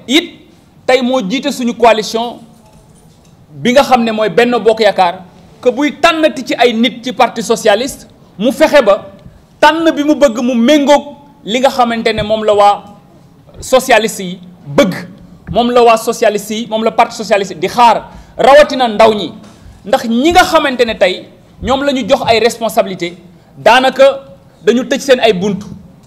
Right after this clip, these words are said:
daanaka dañu dummóoyu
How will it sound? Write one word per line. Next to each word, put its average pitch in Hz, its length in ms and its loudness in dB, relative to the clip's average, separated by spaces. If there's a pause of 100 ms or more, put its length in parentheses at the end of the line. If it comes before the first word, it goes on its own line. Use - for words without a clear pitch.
(500)
daanaka 254 680 2 (540)
dañu 254 260 2
dummóoyu 311 580 4